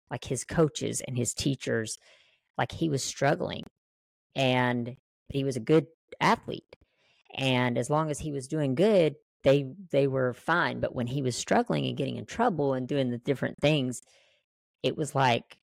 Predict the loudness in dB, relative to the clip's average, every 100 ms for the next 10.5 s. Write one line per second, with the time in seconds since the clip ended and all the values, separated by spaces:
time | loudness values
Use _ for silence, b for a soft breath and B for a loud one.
0 | _ -2 2 2 0 -2 -4 -4 -8 -6
1 | -4 -4 -8 -12 _ b b b b b
2 | 0 2 2 2 0 -2 0 -2 -2 -4
3 | 0 0 0 -4 -4 0 0 0 -2 -4
4 | -2 -2 0 2 2 2 -4 -16 _ _
5 | _ _ _ -10 0 4 6 6 2 -2
6 | -2 -2 0 -2 0 -4 0 0 0 -2
7 | -6 -2 -4 -4 -6 -8 -8 -2 0 2
8 | 2 2 0 -4 -2 -4 -6 -14 -20 b
9 | b -8 -4 0 2 2 -2 _ _ -8
10 | -4 0 2 0 -4